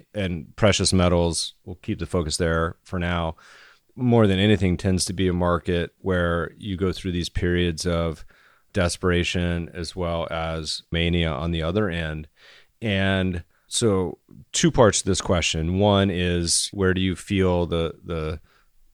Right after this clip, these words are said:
finger on sentiment, but also with regards to demographics? Because when I think of gold, I traditionally think of the older generation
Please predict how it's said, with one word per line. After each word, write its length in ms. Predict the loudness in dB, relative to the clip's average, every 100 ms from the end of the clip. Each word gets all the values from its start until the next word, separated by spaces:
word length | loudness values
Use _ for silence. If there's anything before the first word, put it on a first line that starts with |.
| -4
finger 280 | 0 2 2
on 140 | 2
sentiment, 560 | 0 2 4 4 0 -2
but 100 | -2
also 720 | 4 6 6 4 4 2 -2 -8 _ _ _ _
with 280 | -4 -2 0
regards 680 | -4 0 2 2 2 -2 -8
to 200 | -6 -6
demographics? 1000 | -4 -4 -4 -2 -2 -2 -4 -10 -12 -14
Because 640 | -10 -6 0 0 0 -2 -6 -8 _ _ _ _
when 140 | -4 -2
I 160 | 4 4
think 200 | 4 2
of 160 | 0
gold, 580 | 2 4 6 4 2 -2 -10 -4
I 140 | -4
traditionally 600 | -4 -2 0 0 0 -2
think 420 | 0 -2 -2 -6 -6
of 640 | -2 0 0 -2 -6 -10 -14
the 140 | -6 -4
older 420 | -2 0 2 0
generation 960 | 0 0 0 0 -2 -2 -4 -8 -12